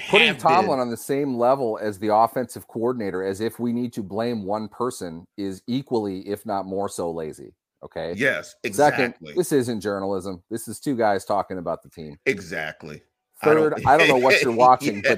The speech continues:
Speaker 1: but Mike Tomlin is not above blame. <laughs> Okay.
Speaker 2: Yes.
Speaker 1: It's absolutely
Speaker 2: Come on,
Speaker 1: no,
Speaker 2: man.
Speaker 1: that's lazy more than anything. That,
Speaker 2: <laughs>
Speaker 1: that's,
Speaker 2: Yeah.
Speaker 1: I like
Speaker 2: He
Speaker 1: this guy and I don't want it to be his fault.
Speaker 2: Yes,
Speaker 1: That's why I'm taking this.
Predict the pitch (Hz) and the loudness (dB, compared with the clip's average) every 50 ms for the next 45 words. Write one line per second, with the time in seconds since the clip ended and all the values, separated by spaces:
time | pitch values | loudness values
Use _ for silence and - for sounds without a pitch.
0 | - - 107 104 107 123 135 147 143 - - 160 151 143 139 135 123 113 113 104 | 2 0 0 0 4 4 4 4 4 2 2 4 4 4 4 2 0 -2 -4 -6
1 | 107 123 127 123 127 127 127 117 98 107 127 123 113 101 87 107 113 117 113 101 | -4 0 2 4 4 4 4 2 2 2 2 2 2 0 -4 -4 -4 -4 -4 -4
2 | 92 104 - - - - - - - 143 - - 131 123 120 147 143 123 110 98 | -8 -10 -12 -14 -18 -20 -12 -8 -8 -8 -6 -2 -2 2 4 6 6 6 4 2
3 | 85 - - - - - - _ 139 143 151 160 147 - - 160 147 143 185 185 | 0 -4 -10 -18 -20 -20 -6 _ 4 6 6 6 4 2 -2 -4 0 0 0 0
4 | - - 135 127 120 127 131 143 143 - - - _ _ _ _ - 127 156 185 | 0 0 -2 -4 -2 0 2 2 0 0 -6 -12 _ _ _ _ 2 4 4 4
5 | 160 - - 120 117 127 135 139 143 110 131 127 113 - 127 131 120 107 110 120 | 4 2 -4 -4 -2 0 0 0 0 0 -2 -2 -4 -4 -4 -4 -6 -6 -6 -6
6 | 139 135 104 95 92 - - 127 - - 139 143 147 196 202 170 131 107 87 - | -6 -6 -8 -2 -2 0 0 0 -2 -2 -4 -2 0 0 0 0 2 0 -2 0
7 | - 151 156 160 160 156 156 160 160 - 151 147 139 - - - 127 123 123 127 | 4 4 4 6 6 6 4 4 2 0 -2 -2 -2 -2 -2 0 2 4 4 4
8 | 131 127 123 120 107 135 131 135 127 127 123 120 113 - 120 95 117 113 110 117 | 2 0 -2 -2 -2 -2 -2 -2 -4 -4 -4 -6 -6 -8 -10 -8 -8 -6 -4 -6
9 | 101 - - - 117 104 95 151 165 160 143 123 107 98 107 104 101 101 98 107 | -6 -6 -4 0 0 2 2 4 4 2 2 2 0 0 -2 -2 -2 -2 -4 -4